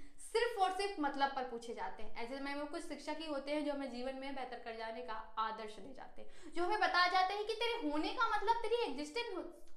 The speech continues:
होना चाहिए, तेरे रहने का मतलब पता लगना चाहिए, तू है ये साबित कर यार, भीड़ में तो हर कोई चल रहा है, तू खास क्यों है, तुझे साबित करना होगा। ये चीज हमें बताते हैं, जो हमारी गलतियों पर पर्दा नहीं डालते, जो हमें खुलकर बताते हैं। उन्हें फर्क नहीं पड़ता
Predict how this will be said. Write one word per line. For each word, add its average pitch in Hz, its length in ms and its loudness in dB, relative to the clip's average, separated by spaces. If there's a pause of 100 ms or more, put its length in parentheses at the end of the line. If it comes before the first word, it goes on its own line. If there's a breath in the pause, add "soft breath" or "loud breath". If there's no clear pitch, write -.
होना 302 240 2
चाहिए, 294 400 2 (320 loud breath)
तेरे 294 180 6
रहने 294 320 6
का 339 100 4
मतलब 294 280 2
पता 320 440 4
लगना 294 220 0
चाहिए, 269 360 -2
तू 381 180 0
है 359 460 4
ये 494 160 2
साबित 302 460 4
कर 359 120 2
यार, 277 320 6 (340 loud breath)
भीड़ 370 300 6
में 415 120 6
तो 466 120 6
हर 339 160 4
कोई 359 260 0
चल - 140 0
रहा 277 200 2
है, 302 200 4
तू 302 100 0
खास 262 500 4
क्यों 254 160 -2
है, 269 200 -2
तुझे 247 180 -8
साबित 208 420 -4
करना - 200 -10
होगा। - 300 -12 (260 loud breath)
ये 403 120 4
चीज 427 320 0
हमें 330 200 2
बताते 247 380 0
हैं, - 220 -8
जो 311 100 -2
हमारी 370 260 6
गलतियों 285 340 0
पर 480 280 4
पर्दा 339 180 2
नहीं 440 160 -4
डालते, 247 340 2
जो 247 140 -2
हमें 311 220 -2
खुलकर 269 280 -2
बताते 233 380 -2
हैं। - 240 -6
उन्हें - 260 0
फर्क - 320 6
नहीं 539 180 -2
पड़ता 587 200 0